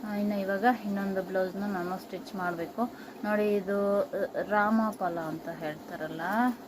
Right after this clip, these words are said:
ಅದು ಯಾವ ಥರ ಇದೆ ಅಂದ್ರೆ ನಾನು ಯಾವಾಗೂ ತಿಂದಿಲ್ಲ.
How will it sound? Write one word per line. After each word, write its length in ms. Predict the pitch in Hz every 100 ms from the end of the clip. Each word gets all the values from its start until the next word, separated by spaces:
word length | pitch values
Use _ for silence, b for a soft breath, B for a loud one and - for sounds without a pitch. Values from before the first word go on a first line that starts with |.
| 185
ಅದು 180 | 185 175 - - - - - - -
ಯಾವ 120 | 196 196
ಥರ 220 | 202 196
ಇದೆ 280 | 185 180 233 254 - - - - - - - -
ಅಂದ್ರೆ 280 | 262 262 262
ನಾನು 260 | 254 247 247
ಯಾವಾಗೂ 360 | 247 254 269
ತಿಂದಿಲ್ಲ. 580 | 277 240 226 226 233